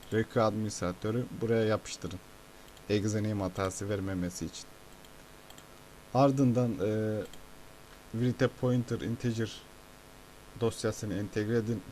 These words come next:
programa. Kaydedin masa üstüne. Build edin.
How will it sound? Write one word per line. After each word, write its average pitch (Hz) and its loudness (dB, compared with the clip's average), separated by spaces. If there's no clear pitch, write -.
programa. 117 0
Kaydedin 131 6
masa 104 2
üstüne. 110 -2
Build 127 6
edin. 104 2